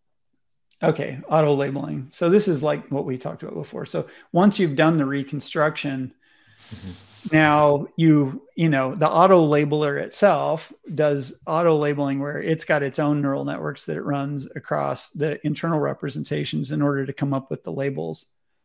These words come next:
Speaker 1: that it's going to apply, the three D labels that app-, that are applied in the reconstructed, uh, uh, ground truth.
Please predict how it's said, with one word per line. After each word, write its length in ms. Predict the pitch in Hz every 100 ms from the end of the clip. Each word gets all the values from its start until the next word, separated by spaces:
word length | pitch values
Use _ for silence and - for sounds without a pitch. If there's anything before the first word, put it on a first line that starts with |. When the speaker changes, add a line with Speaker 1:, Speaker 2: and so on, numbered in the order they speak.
| _ -
Speaker 1:
that 120 | 143
it's 160 | 143 143
going 280 | 151 139 139
to 300 | 151 156 -
apply, 680 | - - 76 78 82 131 - -
the 80 |
three 300 | 143 175 185
D 160 | 156 151
labels 540 | 160 - 185 - - -
that 120 | 156
app-, 240 | - -
that 160 | 151 143
are 60 | 139
applied 320 | 156 147 139
in 120 | 139
the 100 | 139
reconstructed, 1080 | 139 139 139 151 - 147 143 - 170 170 156 - -
uh, 260 | 151 - 127 _ _ _ - - - - - - - - - - - -
uh, 140 | 143 151
ground 320 | 147 135 131
truth. 460 | - 156 - -